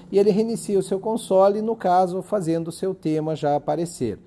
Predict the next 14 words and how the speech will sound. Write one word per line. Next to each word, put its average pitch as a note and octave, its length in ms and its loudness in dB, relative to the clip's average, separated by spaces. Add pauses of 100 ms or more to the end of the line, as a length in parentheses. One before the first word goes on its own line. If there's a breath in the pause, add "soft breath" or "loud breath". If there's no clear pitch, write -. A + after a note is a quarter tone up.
(440 soft breath)
É, E3+ 200 2
vamos C4 320 -2
ver A#3 100 6
agora G3 320 4
aonde G3 340 2
que - 120 -12
você F3 360 -2
vai C#3+ 920 0
colocar, G3 520 2
né, F#3 340 -4
esse D#3 360 -4
N E3 140 -4
R F#3 220 0
O, A3+ 200 2